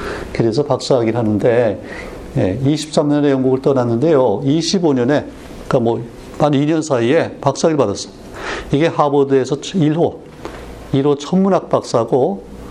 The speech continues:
또 여성 박사고, 나중에 제일 호, 하버드 일 호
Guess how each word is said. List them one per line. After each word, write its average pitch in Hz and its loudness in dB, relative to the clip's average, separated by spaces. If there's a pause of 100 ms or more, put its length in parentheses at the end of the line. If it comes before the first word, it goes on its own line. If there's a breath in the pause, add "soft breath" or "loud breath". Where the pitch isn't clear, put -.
(300 loud breath)
또 107 4
여성 131 2
박사고, 120 0 (400 loud breath)
나중에 147 0 (100)
제일 135 2
호, 147 0
하버드 143 2
일 120 2
호 143 2